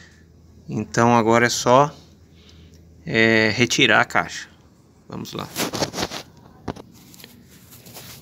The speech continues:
Então está aí, caixa removida. Então o que nó-, que nós vamos ter que fazer aqui é tirar esses dois adaptadores aqui, ó,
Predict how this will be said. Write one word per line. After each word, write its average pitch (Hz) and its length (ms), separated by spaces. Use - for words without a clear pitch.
Então 117 140
está 120 180
aí, 113 240
caixa 117 280
removida. 120 680
Então 127 200
o - 20
que - 80
nó-, 147 300
que - 80
nós 127 140
vamos 135 140
ter 139 100
que - 60
fazer 123 340
aqui 117 220
é 156 40
tirar 135 280
esses 131 240
dois 127 520
adaptadores 113 760
aqui, 143 280
ó, 101 120